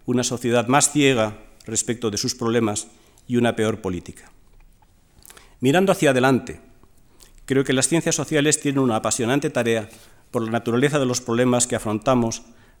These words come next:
por los cambios sociales y políticos de nuestro tiempo. Un marco de cuestiones que, entre muchos aspectos, abarca los siguientes. ¿Cómo tratar hoy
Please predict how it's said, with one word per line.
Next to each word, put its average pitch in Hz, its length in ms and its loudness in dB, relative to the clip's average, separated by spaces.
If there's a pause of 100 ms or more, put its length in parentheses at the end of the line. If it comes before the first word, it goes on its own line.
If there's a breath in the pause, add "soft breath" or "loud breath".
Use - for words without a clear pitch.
(100)
por 113 140 -4
los 113 100 -2
cambios 131 500 0 (440 loud breath)
sociales 135 560 0
y 127 60 -2
políticos 107 640 -6 (100)
de 107 100 -6
nuestro 98 300 -4
tiempo. 92 320 -8 (960 soft breath)
Un 135 140 6
marco 151 260 6
de 131 100 0
cuestiones 131 600 2 (500 loud breath)
que, 123 100 2
entre 120 240 0
muchos 160 300 2
aspectos, 147 500 -2
abarca 113 300 -2
los 101 140 -4
siguientes. 104 600 -6 (1400 loud breath)
¿Cómo 170 220 4
tratar 160 280 2
hoy 147 300 2